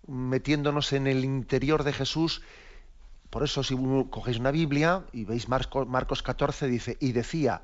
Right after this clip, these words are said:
Abba, Padre". O sea, primero han dicho el término arameo y luego lo han traducido. Pero, mm, es lo mismo que Elí, Elí, lama sabactani. Hay, hay algunos pasajes, poquísimos, pero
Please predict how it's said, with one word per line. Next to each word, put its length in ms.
Abba, 480
Padre". 440
O 20
sea, 240
primero 300
han 100
dicho 400
el 160
término 380
arameo 520
y 100
luego 220
lo 100
han 120
traducido. 560
Pero, 320
mm, 340
es 100
lo 80
mismo 240
que 360
Elí, 260
Elí, 160
lama 260
sabactani. 640
Hay, 320
hay 220
algunos 560
pasajes, 720
poquísimos, 580
pero 300